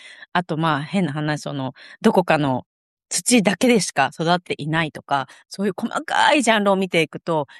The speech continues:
四千種類ほどあるんじゃないかというふうにも言われてまして、まあ、ほとんど多分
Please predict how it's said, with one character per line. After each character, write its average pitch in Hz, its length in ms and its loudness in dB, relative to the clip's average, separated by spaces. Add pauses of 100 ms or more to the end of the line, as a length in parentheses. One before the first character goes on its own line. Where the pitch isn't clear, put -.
(120)
四 233 200 2
千 254 220 -2
種 - 160 -2
類 226 140 2
ほ 208 120 -6
ど 202 220 0
あ 208 60 2
る 202 100 4
ん 180 60 0
じ 175 80 0
ゃ - 20 2
な 185 160 4
い 180 80 -2
か 370 160 4
と - 140 -4
い 180 60 4
う 151 40 -2
ふ 135 60 -8
う 160 80 -2
に 147 100 -2
も 139 320 -8
言 170 80 0
わ 175 100 0
れ 170 80 4
て 180 120 0
ま 180 200 2
し - 120 -10
て、 160 320 0 (420)
ま 190 100 4
あ、 160 40 -4
ほ 165 100 -10
と - 160 4
ん 311 60 6
ど 185 100 4
多 185 160 -2
分 151 400 -4